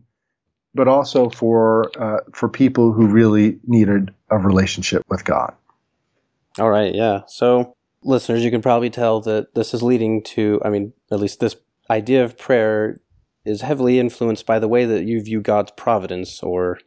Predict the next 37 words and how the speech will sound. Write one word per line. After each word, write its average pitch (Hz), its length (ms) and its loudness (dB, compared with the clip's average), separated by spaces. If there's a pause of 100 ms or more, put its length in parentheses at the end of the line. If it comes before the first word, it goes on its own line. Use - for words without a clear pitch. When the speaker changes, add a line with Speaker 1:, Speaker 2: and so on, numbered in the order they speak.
(240)
Speaker 2:
theodicy, 98 560 -2
li-, 95 160 -2
as, 95 520 -6
uh, 90 120 -6
we've 101 140 -8
talked - 220 -6
about 95 200 -2
a 92 40 -6
bit 101 140 -2
on 98 100 -2
this 95 120 -8
podcast. 95 460 -4
So 98 280 -2 (560)
this 117 160 -2
problem 151 320 4
of 131 140 2
evil, 120 240 2
like 120 200 2
you 120 80 -8
just 110 160 -8
basically 120 360 -2
laid 104 240 0
out, 110 160 2
of 110 80 -4
like, 110 160 -2
well, 147 380 0 (240)
you 120 80 -4
know, 110 140 -2
if 123 140 -6
God 127 200 0
has 165 220 -2
this 180 120 -8
power 139 240 2
and 131 100 -2
is 117 100 -6
withholding 123 500 -4
it, 104 220 -6